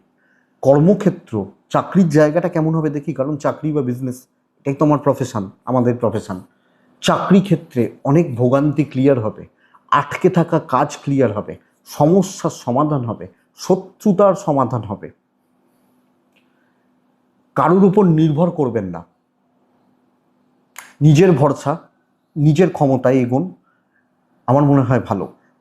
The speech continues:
ফিফথ হাউসে শনি, ফোর্থ হাউসে রাহু, এটা কি বলুন তো, সেই একটা সেই বলে না বহুরূপী,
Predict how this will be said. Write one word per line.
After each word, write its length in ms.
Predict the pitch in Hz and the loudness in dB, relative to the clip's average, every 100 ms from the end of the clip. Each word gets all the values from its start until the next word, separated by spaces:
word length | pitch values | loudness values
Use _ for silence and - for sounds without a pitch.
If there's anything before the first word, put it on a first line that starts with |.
| _ | _
ফিফথ 280 | - 156 156 | -2 -2 2
হাউসে 280 | 190 196 185 | 2 4 2
শনি, 340 | 151 120 139 170 _ _ _ _ | 2 0 -2 -6 _ _ _ _
ফোর্থ 260 | - 190 190 | -2 0 0
হাউসে 240 | 175 139 | 0 2
রাহু, 300 | 117 110 143 165 _ _ _ _ - | 0 0 -4 -10 _ _ _ _ -6
এটা 180 | 160 | -2
কি 160 | 214 208 | -2 0
বলুন 280 | 190 214 214 | 2 2 0
তো, 120 | 233 | -2
সেই 400 | 220 220 170 143 - _ | -2 -4 -6 -12 -20 _
একটা 220 | 170 185 | -6 -4
সেই 240 | 208 220 160 | -2 0 2
বলে 200 | 180 226 | 2 2
না 80 | 185 | 2
বহুরূপী, 680 | 139 156 202 190 160 113 | 4 4 4 2 -2 -4